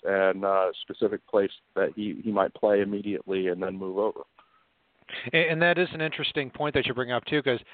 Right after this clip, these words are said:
Speaker 2: when you look at the Ravens roster, at left tackle, they've got Eugene Monroe, who's, you know, kinda winding down a little bit, has, has been injury prone. They may have to take a look at Stanley at, at guard, um, for them.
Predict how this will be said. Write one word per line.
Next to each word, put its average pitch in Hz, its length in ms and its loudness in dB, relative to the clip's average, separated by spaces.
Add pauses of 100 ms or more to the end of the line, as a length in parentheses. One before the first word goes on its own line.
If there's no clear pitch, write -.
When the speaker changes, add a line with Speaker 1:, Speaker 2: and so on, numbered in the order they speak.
(240)
Speaker 2:
when 151 140 2
you 139 80 4
look 170 120 4
at 190 60 -2
the 160 80 0
Ravens 131 360 -4
roster, 117 580 -6 (240)
at 131 160 -6
left 143 280 0
tackle, 156 480 0
they've 127 180 -2
got 135 200 0
Eugene 131 380 -8
Monroe, 117 460 -4
who's, 113 280 -8
you 135 100 -12
know, 120 100 -10
kinda 147 200 -4
winding 135 380 -4
down 120 240 -6
a 120 60 -8
little 113 220 -10
bit, 120 200 -6
has, 117 100 -8 (140)
has 123 220 0 (200)
been 139 120 2
injury 127 340 0
prone. 139 220 2 (220)
They 180 140 4
may 180 200 -2
have 165 200 -2
to 120 60 -16
take 131 220 -6
a 127 40 -4
look 117 180 -4
at 113 180 -12
Stanley 110 500 -12
at, 107 180 -10
at 110 200 -12
guard, 107 500 -4 (420)
um, 101 460 -2 (500)
for 120 200 6
them. 104 220 -4